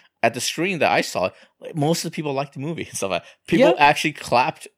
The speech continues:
Speaker 1: clapped at it.
Speaker 2: I had people
Speaker 1: Okay?
Speaker 2: that clapped.
Speaker 1: Applause and stuff like that.
Speaker 2: I had people that
Speaker 1: And you know
Speaker 2: clapped,
Speaker 1: what?
Speaker 2: yeah.
Speaker 1: Someone else that really enjoyed this movie, not me, but my nephew, my, my eight-year-old nephew
Speaker 2: <laughs>
Speaker 1: loved the movie. He wants to see it again. He, he
Speaker 2: Yeah.
Speaker 1: couldn't stop talking about Mar-, uh, uh, Venom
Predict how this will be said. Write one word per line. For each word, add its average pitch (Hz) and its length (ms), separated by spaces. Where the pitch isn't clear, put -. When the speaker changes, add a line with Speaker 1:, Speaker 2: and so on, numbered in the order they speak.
Speaker 1:
clapped - 320
at 78 180
it. - 120
Speaker 2:
I 147 120
had 180 180
people 190 160
Speaker 1:
Okay? - 80
Speaker 2:
that 220 60
clapped. 277 180
Speaker 1:
Applause 156 320
and 113 60
stuff 107 100
like - 80
that. 135 60
Speaker 2:
I - 20
had 143 140
people 151 180
that 170 80
Speaker 1:
And 175 60
you 185 60
know 208 100
Speaker 2:
clapped, 226 220
Speaker 1:
what? 131 40
Speaker 2:
yeah. - 60
Speaker 1:
Someone 185 260
else 190 160
that 180 160
really 185 220
enjoyed 175 200
this 175 120
movie, 202 340
not 156 280
me, 170 360
but 165 300
my 139 100
nephew, 143 360
my, 127 240
my 139 180
eight-year-old 175 380
nephew 175 280
Speaker 2:
<laughs> 175 200
Speaker 1:
loved 240 260
the 160 80
movie. 117 160
He 147 80
wants 165 180
to - 60
see 170 180
it 165 60
again. 160 340
He, 190 280
he 185 100
Speaker 2:
Yeah. 120 100
Speaker 1:
couldn't 190 160
stop 175 240
talking 180 340
about 107 380
Mar-, 101 380
uh, 104 280
uh, 95 200
Venom 87 320